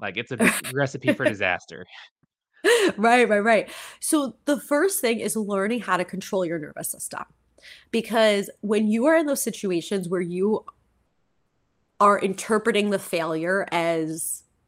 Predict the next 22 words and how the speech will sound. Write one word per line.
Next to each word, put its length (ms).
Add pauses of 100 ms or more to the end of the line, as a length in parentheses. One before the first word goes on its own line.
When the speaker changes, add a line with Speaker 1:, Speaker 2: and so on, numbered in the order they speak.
(600)
Speaker 2:
really 460 (220)
negative 500
or 60
really 280
bad, 520 (640)
like 140
I 60
said 220
earlier, 300
it's 160
not 160
really 220
about 300
the 120
action, 400
it's 140
about 200
our 120
interpretation 680
of 80
the 120
action. 500